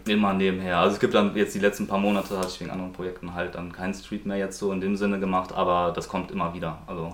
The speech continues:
dann gibt's dann wieder so drei, vier Monate, wo ich dann ganz e-, exzessiv jeden Tag losgehe, äh, von morgens bis abends, äh, ja,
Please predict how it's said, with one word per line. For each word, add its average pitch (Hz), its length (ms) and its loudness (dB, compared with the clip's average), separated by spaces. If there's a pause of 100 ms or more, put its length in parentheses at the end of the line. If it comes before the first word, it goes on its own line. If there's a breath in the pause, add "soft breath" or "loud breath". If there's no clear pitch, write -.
dann 92 80 -10
gibt's 90 160 -10
dann 92 100 -4
wieder 90 140 -2
so 87 80 -6
drei, 90 220 2
vier 95 100 -4
Monate, 95 400 -2
wo 87 60 -6
ich 85 80 -12
dann 90 180 -8
ganz 90 220 -6
e-, - 220 -12
exzessiv 101 560 -4
jeden 101 160 0
Tag 95 220 -4
losgehe, 101 520 0 (540 loud breath)
äh, 95 180 4
von 98 160 -2
morgens 95 240 2
bis 95 160 -6
abends, 95 420 2
äh, 90 40 0 (1000)
ja, - 220 -8